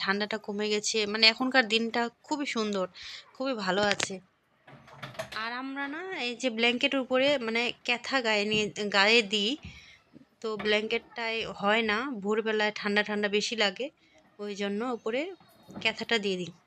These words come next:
ভাবছি আর একটা ব্ল্যাঙ্কেট নিব, তো একটা ব্ল্যাঙ্কেট ছিল ওটা পুরাতন, ওটা আমার শাশুড়িকে দিয়ে দিয়েছি। তো একটা ব্ল্যাঙ্কেট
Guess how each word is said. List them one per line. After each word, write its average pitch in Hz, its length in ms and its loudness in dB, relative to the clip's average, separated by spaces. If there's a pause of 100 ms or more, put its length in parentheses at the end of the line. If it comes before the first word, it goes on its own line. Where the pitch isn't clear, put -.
(120)
ভাবছি 196 340 -2
আর 214 80 2
একটা 214 260 -6
ব্ল্যাঙ্কেট 214 380 -2 (120)
নিব, 220 160 0 (920)
তো 220 60 -8 (200)
একটা - 180 -4 (160)
ব্ল্যাঙ্কেট 226 340 0 (100)
ছিল 233 160 0 (120)
ওটা 233 220 2
পুরাতন, 233 400 0
ওটা 214 140 -2 (100)
আমার 208 180 2 (140)
শাশুড়িকে 214 480 -4 (120)
দিয়ে 214 200 6
দিয়েছি। 214 300 0 (800)
তো 202 80 -4 (1160)
একটা 220 220 -8
ব্ল্যাঙ্কেট 220 360 0